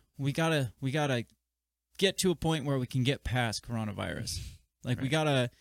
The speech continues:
Speaker 1: open back up the schools and get the economy back on track.
Speaker 2: Right.
Speaker 1: And it's like, you are the people that closed the economy down to
Speaker 2: Right.
Speaker 1: begin with.
Speaker 2: Exactly.
Speaker 1: It's not,
Speaker 2: Yeah.
Speaker 1: it's not the way we, the, the virus is being handled on,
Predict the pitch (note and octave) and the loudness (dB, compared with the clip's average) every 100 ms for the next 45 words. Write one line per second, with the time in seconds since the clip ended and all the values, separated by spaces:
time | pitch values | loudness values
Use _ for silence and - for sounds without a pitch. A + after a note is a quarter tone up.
0 | _ - G3 F#3 E3 D#3 D3 D3 - - | _ 2 4 4 2 2 0 -4 -4 -4
1 | C#3 B2 A2 A2+ B2 B2+ F3 D#3 C#3+ C#3 | -2 -2 0 0 0 0 0 0 2 2
2 | C3+ B2 B2 A#2 A2 - A#2 A2 - A2+ | 4 4 2 2 0 0 -2 -2 -2 -2
3 | A2+ - F3+ C#3 C#3 - C3+ B2 _ _ | -4 -4 -2 0 0 0 0 -2 _ _
4 | _ _ _ _ _ _ _ _ - C#3 | _ _ _ _ _ _ _ _ -4 2
5 | C4+ D#4 C#4+ A#3+ B3 C4 A3+ F#3+ - F3+ | 6 8 8 6 2 2 2 0 0 2
6 | A3+ A#3+ F#3+ F3+ C#3+ E3+ D#3+ D3+ C3+ E3+ | 2 2 4 2 4 2 2 2 2 2
7 | D3 A#2+ A2 A2+ D#3 D3 A2 - - B2+ | 2 0 0 0 2 0 -2 -6 -8 -6
8 | E3 C#3+ E3 - D3 D3+ G3+ G#3 - C#3+ | -4 -4 -4 -2 0 2 2 0 -2 -12
9 | _ _ _ - B2+ C#3 C3+ F#3 F#3 - | _ _ _ -6 -2 -2 0 0 0 -4
10 | D#3 F3 E3 F3 F3 E3 - - D#3 B2+ | -2 0 2 2 2 0 -2 -2 -2 0
11 | - C3+ C#3 D#3 D#3 C#3 - - C#3+ A#2+ | -2 0 2 2 2 2 -2 -2 0 -2
12 | - _ _ _ _ _ _ _ _ _ | -8 _ _ _ _ _ _ _ _ _
13 | _ - F3+ D3+ C3 F#3 F3+ D#3 C3+ C#3+ | _ 0 0 2 2 2 2 0 2 2
14 | C#3 C3 | 2 0